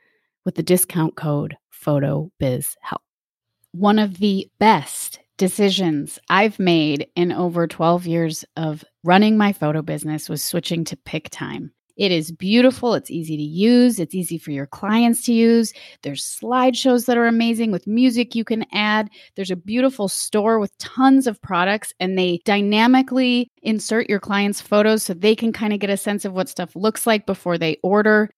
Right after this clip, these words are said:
They have these incredible automations that, for me, it's been a game changer. I've made more money in my photo business, hands down, since I switched to PickTime than any other time in my business. These automations remind people of sales,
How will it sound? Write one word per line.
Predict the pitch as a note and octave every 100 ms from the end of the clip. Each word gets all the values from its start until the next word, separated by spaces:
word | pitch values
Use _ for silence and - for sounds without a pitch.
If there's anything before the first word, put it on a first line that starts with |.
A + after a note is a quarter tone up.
| _
They | G3+
have | G#3 G#3
these | G#3 G3
incredible | G#3 G#3+ - C#4 D4+ C#4+ C4
automations | G#3 G#3+ F3+ F3+ F#3 F3+ F3
that, | E3+ D#3+ D#3 _ -
for | G3
me, | G#3 A#3+ B3 A#3
it's | F#3 F#3
been | F3
a | D#3+
game | E3 F3+ F#3
changer. | F3+ E3+ D#3+
I've | E3+ F#3+
made | F3+ E3+
more | E3+ F#3 A3+ B3+ C4+ C4
money | A3 A3 A3
in | G#3
my | F#3+
photo | F3+ A3+ A3
business, | G3+ F#3+ F#3 -
hands | - C#4 D4 C4+
down, | B3 F#3 F3 F3 - _ _
since | - F#3
I | F3
switched | F3+ E3+ -
to |
PickTime | - D#3 D#3+ D#3+
than | D3+ -
any | F#3 F#3
other | E3 D#3
time | E3 D#3
in | D#3
my | D3
business. | C#3 D3 C#3 D3 C#3+ - - -
These | A3 B3
automations | A#3 G#3+ G3+ F#3+ G3 G3 F3
remind | D#3 E3+ G3 G3+
people | G#3 F3+ C3
of | D#3
sales, | - A3 G#3 G#3 G#3 -